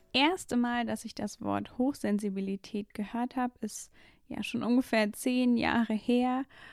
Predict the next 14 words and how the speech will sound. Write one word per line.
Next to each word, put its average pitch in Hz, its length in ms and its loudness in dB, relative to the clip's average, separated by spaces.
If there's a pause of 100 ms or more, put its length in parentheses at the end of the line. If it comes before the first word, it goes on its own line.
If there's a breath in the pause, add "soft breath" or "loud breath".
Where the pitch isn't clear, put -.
(260 loud breath)
Und 220 540 2
damals, 208 840 2
ähm, 196 300 0
legte 196 480 -2
mir 196 460 0
eine 196 240 -2
Frau 302 400 4
in 220 160 0
einem 208 260 0
Workshop, - 540 -2 (180)
ähm, 202 400 -4
nahe, 202 360 -2
dass, - 340 -12 (480 soft breath)
ja, - 140 -8